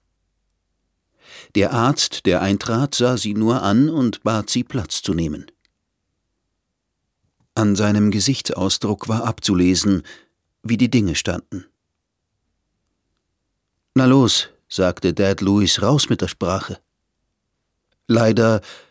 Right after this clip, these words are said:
habe ich keine allzu guten Nachrichten für Sie“, sagte der Arzt. Als sie zurück zum Parkplatz gingen, war es später Nachmittag. „Fahr du“, sagte Dad,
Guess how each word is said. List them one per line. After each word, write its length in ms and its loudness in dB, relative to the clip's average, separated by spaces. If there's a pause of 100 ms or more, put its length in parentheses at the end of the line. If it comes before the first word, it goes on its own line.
(200)
habe 260 2
ich 180 0
keine 300 0
allzu 280 0
guten 280 0
Nachrichten 580 0
für 200 -2
Sie“, 340 -4 (800)
sagte 360 -2
der 160 0
Arzt. 460 -6 (2250)
Als 240 2
sie 160 0
zurück 380 0
zum 220 0
Parkplatz 560 -4
gingen, 360 2
war 220 -2
es 120 -2
später 380 -2
Nachmittag. 720 -8 (1120)
„Fahr 240 0
du“, 300 0
sagte 420 -4
Dad, 340 2